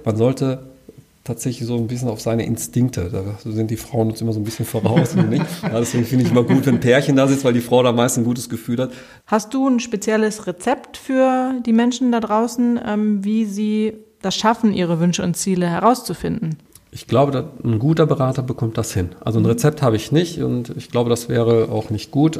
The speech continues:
Speaker 1: aber eine, ähm, Idee. Ja, eine Idee ist,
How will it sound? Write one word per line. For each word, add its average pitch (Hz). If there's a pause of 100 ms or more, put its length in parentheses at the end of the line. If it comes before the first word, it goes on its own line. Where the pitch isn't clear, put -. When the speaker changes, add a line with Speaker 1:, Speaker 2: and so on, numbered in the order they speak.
Speaker 1:
aber 113
eine, 110 (580)
ähm, 104
Idee. 110 (200)
Ja, 135
eine 127
Idee 117
ist, 135